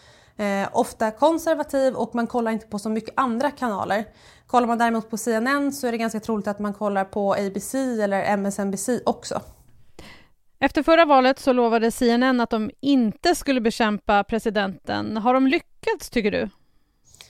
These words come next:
Speaker 1: Den, alltså den forskning som jag har kollat på, de experter jag har pratat med, de säger ju att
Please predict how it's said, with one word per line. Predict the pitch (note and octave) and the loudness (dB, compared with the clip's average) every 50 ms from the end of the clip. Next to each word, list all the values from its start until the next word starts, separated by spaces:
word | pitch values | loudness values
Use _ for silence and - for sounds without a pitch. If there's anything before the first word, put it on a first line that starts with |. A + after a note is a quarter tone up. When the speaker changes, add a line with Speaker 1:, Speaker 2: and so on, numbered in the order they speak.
| _ _ _ _ _ _ _ _ - | _ _ _ _ _ _ _ _ -10
Speaker 1:
Den, | - G#3+ A#3+ D4 D#4 D#4 D#4 D#4 C#4+ - - | -2 4 6 6 6 6 4 0 0 -2 -4
alltså | - C4+ C#4 C4 | -4 -4 -4 0
den | A#3+ D4+ D#4+ D#4+ | 2 2 2 2
forskning | D#4+ F4 D#4 - - - - E4+ E4 D4 | 2 0 -2 -2 -6 -8 -4 -4 -2 -2
som | - C4+ C4+ | -2 0 2
jag | D4+ | 2
har | E4 D#4+ | 2 2
kollat | D#4+ - C4+ A#3 G#3+ G#3 - | 2 0 0 0 0 -2 -2
på, | - G3+ G#3 | -4 -2 -2
de | G#3 G#3+ G#3+ G#3+ | 0 0 -2 -4
experter | A3 - - C#4+ C#4+ - - A#3+ | -4 0 0 0 0 0 -2 0
jag | G#3 G#3 | 0 0
har | G3+ | 0
pratat | G#3 A#3 G#3 G3+ G3 - B3 A3+ | 2 2 0 0 0 -2 -4 -4
med, | A3+ G#3 F#3+ F#3 F#3+ - - - G2+ - G#3 G#3 G#3 A3+ G#3+ | -2 -2 -2 -2 -2 -2 -4 -8 -12 -14 -14 -14 -10 -2 2
de | C4 C4+ C#4 C#4 | 2 4 4 2
säger | C#4 - D4 C4 B3+ A#3 A3+ | 2 2 2 4 4 2 2
ju | A3 G#3+ G#3 | 0 2 2
att | G#3 G3+ G#3 G#3 G#3 - _ - - - - | 4 4 2 2 -2 -8 _ -16 -14 -14 -14